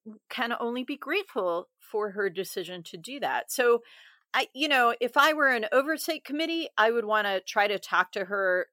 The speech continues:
behind closed doors and figure out what's going on here and what's motivating her. But I just don't think we know.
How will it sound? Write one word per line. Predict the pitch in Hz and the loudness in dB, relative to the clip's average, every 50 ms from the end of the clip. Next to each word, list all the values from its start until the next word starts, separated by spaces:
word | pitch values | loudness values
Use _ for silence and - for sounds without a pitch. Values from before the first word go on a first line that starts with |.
| _ | _
behind | - 185 175 196 196 180 175 | -4 -4 -2 -2 -4 -8 -8
closed | - - 185 175 175 165 - | -6 -6 -4 -4 -4 -6 -6
doors | 180 175 190 233 294 277 - | -4 -4 -2 -2 -4 -4 -8
and | 226 185 170 | -10 -12 -12
figure | - - 190 175 160 180 170 | -10 -8 -8 -6 -6 -2 2
out | 170 165 165 156 - | 4 4 4 2 0
what's | 156 156 151 - | -4 -6 -6 -8
going | - - 175 170 170 165 | -6 -6 -4 -4 -4 -4
on | 160 151 160 175 | -4 -4 -4 -4
here | 185 190 226 240 254 | -6 -8 -8 -6 -6
and | 262 226 190 170 | -6 -6 -6 -6
what's | 156 156 156 - - | -6 -6 -6 -8 -8
motivating | 180 175 185 196 196 214 233 240 254 262 262 | -8 -6 -4 -4 -2 -2 -2 -2 -2 -4 -6
her. | 254 277 269 285 294 294 _ _ _ _ _ _ _ _ _ _ | -6 -4 -4 -6 -6 -10 _ _ _ _ _ _ _ _ _ _
But | - 233 233 - - | 4 4 4 4 2
I | 220 233 247 | 2 0 0
just | 226 - - - - - | 0 -2 -6 -6 -6 -6
don't | - 262 262 - - | -6 -6 -6 -8 -8
think | - 262 247 240 - | -10 -10 -10 -10 -10
we | 240 226 214 | -10 -8 -8
know. | 196 202 196 160 104 90 139 | -6 -4 -4 -4 -4 -6 -8